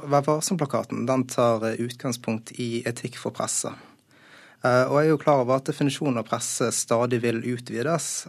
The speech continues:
og at det vil komme nye aktører inn i mediebildet som kan påta seg et pressestempel. Eh, men hvis man skal følge det som står i Vær varsom-plakaten, så er blogg, eh, et medie som ikke vil kunne kalles, eh, pressemedie.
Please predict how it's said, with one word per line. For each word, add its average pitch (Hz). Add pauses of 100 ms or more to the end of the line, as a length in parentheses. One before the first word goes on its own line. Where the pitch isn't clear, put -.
og -
at 123
det 120
vil 117
komme 127
nye 120
aktører 120
inn 120
i 117
mediebildet 113
som 117
kan 117 (240)
påta 123
seg 110
et -
pressestempel. - (960)
Eh, 131
men 151
hvis 151
man 165
skal 160
følge 175
det 160
som -
står 156
i 135
Vær 131
varsom-plakaten, 151 (160)
så 151
er 131
blogg, 123 (320)
eh, 113
et 123
medie 120
som -
ikke -
vil 123
kunne 117
kalles, 117 (140)
eh, 117
pressemedie. 117